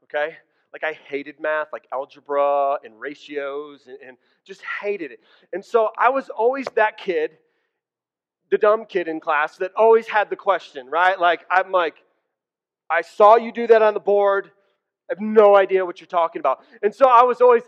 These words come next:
apprehensive to be the one kid that raises his hand, right? To be like, "I don't know what you're talking about." And I always felt relief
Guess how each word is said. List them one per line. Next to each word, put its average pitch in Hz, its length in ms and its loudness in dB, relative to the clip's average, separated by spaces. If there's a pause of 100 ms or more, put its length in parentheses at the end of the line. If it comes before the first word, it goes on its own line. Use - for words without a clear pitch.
(240)
apprehensive 214 800 -2
to 165 80 -20
be 214 140 -18
the 190 100 -10
one 202 300 -6
kid 202 360 -2
that 185 120 -10
raises 190 320 -8
his 180 140 -20
hand, 196 480 -12
right? 196 360 -2
To - 60 -20
be 196 140 -10
like, 175 280 -4
"I 185 140 0
don't 196 220 -8
know 190 360 0 (240)
what 196 160 -6
you're 196 100 -12
talking 196 440 -4
about." 190 340 4
And 170 100 -4
I 185 40 2
always 214 260 0
felt 202 280 2
relief 185 420 -6